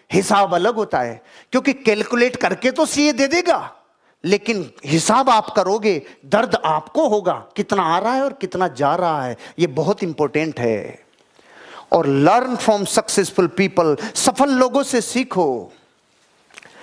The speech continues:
इस बात में दम है क्या? अगर बनना है आपको एक्टर, तो दुनिया के किसी एक्टर से सीखो।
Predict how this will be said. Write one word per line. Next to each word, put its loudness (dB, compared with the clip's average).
इस 4
बात 4
में 0
दम 4
है 2
क्या? 0
अगर 4
बनना 4
है 2
आपको 2
एक्टर, 0
तो -4
दुनिया 2
के -2
किसी -2
एक्टर -2
से -6
सीखो। -4